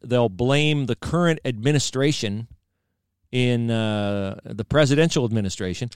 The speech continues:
and that might swing the election." Or it might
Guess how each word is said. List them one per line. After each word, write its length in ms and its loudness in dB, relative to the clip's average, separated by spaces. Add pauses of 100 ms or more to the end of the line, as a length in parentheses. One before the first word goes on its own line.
(480)
and 200 2
that 180 4
might 340 2 (1080)
swing 500 4
the 100 8
election." 520 4 (1000)
Or 400 6 (600)
it 120 4
might 300 4